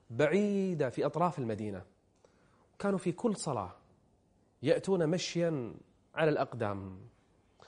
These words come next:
ومنهم كبير السن، ومنهم الضعيف، ومنهم اللي ما عنده الراحلة. فقالوا لبيت من البيوت بيت أبي سلمة، كان عدة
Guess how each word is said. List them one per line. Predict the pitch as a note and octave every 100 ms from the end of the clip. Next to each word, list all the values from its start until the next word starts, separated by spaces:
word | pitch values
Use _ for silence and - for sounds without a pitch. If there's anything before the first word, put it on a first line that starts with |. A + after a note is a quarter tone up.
| - - _
ومنهم | A3 A3 E3
كبير | - A#2 A#2
السن، | G#2 - A2+ G2+ G2+ G#2 - _ _ _ _ _ -
ومنهم | G3 G3 D#3 E3 C#3+ C3
الضعيف، | B2+ C3 A#2 B2+ A#2+ A#2+ A2+ G#2+ - - _ _ _ _ -
ومنهم | A3+ G#3 F3+
اللي | D#3
ما | D#3
عنده | D#3 D3
الراحلة. | C3+ C#3 C#3 - B2 A#2 G#2+ - _ _ _ _ _ _ _
فقالوا | - G3+ B3+ B3 G#3+ F3
لبيت | E3+ E3+ A#3+ -
من | G3+ F#3+
البيوت | F3+ E3 F#3 A#3+ A#3 D#3
بيت | G3+ A3 G#3+
أبي | G#3+ F#3 F3
سلمة، | D#3 F#3 D#3+ A2 G2 - _ _ _ _ _ _ _ - _ _ _ -
كان | G3+ E3
عدة | D3 F3 D#3